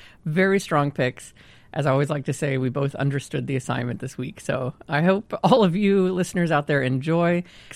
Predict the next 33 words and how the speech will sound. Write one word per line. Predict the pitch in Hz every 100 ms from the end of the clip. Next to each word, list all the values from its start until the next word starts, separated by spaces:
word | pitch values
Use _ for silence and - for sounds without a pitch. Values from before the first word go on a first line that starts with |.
| -
And | 143
of | 143 139
course, | 190 180
you | 180
can | 202
always | 240 202 - -
reach | 160 190
out | 160 147
to | - 151
us, | 131 139 - -
um, | - 131 131 131
on | -
our | 214
Instagram | 254 - 151 131 110
at | 131
Super | - 190 190 -
Awesome | 139 - 131
Mix. | 120 127 - - -
We | 120 131
love | 123 127 139 156
to | 151
hear | 147 143 143 143
your | 135 196 277
thoughts | - 110 -
on, | 131 117
on | - 123
these | 117 -
picks | 143 - - -
as | 127
we | 139
get | 123 131
into | 151 180
them. | 175 170 175